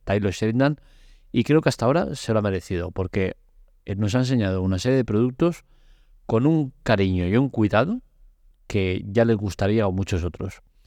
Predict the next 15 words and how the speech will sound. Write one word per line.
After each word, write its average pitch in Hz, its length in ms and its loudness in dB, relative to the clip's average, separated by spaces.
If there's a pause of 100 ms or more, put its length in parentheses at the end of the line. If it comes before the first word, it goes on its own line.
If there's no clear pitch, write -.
(400)
Así 98 320 0
que, 90 680 -2
para 90 200 -2
mí, 180 280 2 (1000)
a 101 140 -8
falta 123 380 0
de 101 80 2
ver 98 140 -2
cómo 98 180 -6
se 98 160 -4
desarrolla 95 460 0
toda 95 200 -2
la 87 60 -2
historia, 127 380 -2
que 98 200 -6